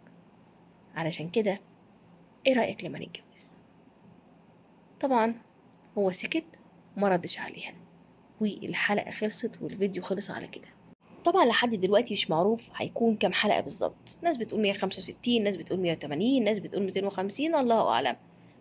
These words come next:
بدأ يختصروا كتير في بعض الأحداث، وكمان يعني بعض الشخصيات لغوها تماما زي شخصية سيف. برضو بقول إن أنا حبيت أنزل لكم الفيديو والحلقة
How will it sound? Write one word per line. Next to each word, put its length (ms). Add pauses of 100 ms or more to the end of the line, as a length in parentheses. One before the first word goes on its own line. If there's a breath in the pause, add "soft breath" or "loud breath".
بدأ 140
يختصروا 460
كتير 220
في 160
بعض 260 (120)
الأحداث، 760 (420 loud breath)
وكمان 440 (360)
يعني 220
بعض 380
الشخصيات 680
لغوها 340
تماما 440
زي 120
شخصية 360
سيف. 380 (760 loud breath)
برضو 240
بقول 240
إن 160
أنا 280
حبيت 420
أنزل 300
لكم 220 (220)
الفيديو 520
والحلقة 640